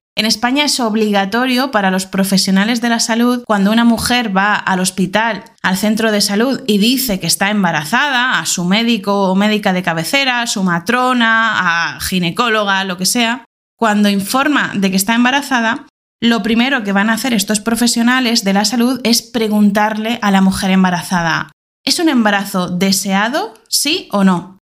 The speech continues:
Porque según si es deseado o no lo es, son caminos diferentes los que se toman. Entonces, cuando yo fui al centro de salud, bueno, tengo una médica, pero está de baja, y entonces me atendió un médico.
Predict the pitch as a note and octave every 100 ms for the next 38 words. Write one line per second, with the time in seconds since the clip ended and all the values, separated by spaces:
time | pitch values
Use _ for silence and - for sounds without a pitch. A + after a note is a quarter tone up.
0 | - F3+ F3 E3+ - F#3 F#3+ A#3 A#3+ G#3
1 | F#3+ F#3 G#3+ G3+ F#3+ B3 A3+ - A3 F#3+
2 | F#3 F#3 A#3+ E4 - - - - F3+ F3
3 | F#3 E3+ E3 E3 D#3 G#3+ E4+ D4+ - -
4 | F#3+ F3+ F#3 F#3+ G3 C#4 F3 - - _
5 | _ - A3+ A3+ C4 A#3+ G#3+ G3+ G#3+ A#3
6 | D3+ - - A3 A#3 A#3 A3+ A3 A3 A3
7 | G#3+ A#3 A3+ A3 A3 G#3+ A3 C4 G#3 -
8 | _ F#3+ G3+ F3+ A3+ F#3+ - A#3 B3+ C#4
9 | G3+ G#3 B3 A#3+ A#3 G#3+ C4 A3 F#3+ -
10 | G3+ G3+ G#3 G#3 - A3+ - - - -
11 | G#3 G#3 A3 A3 G3 F#3+ F#3 F3+ F#3+ G#3
12 | G3+ F#3+ F3 E3 E3+ D#3+ E3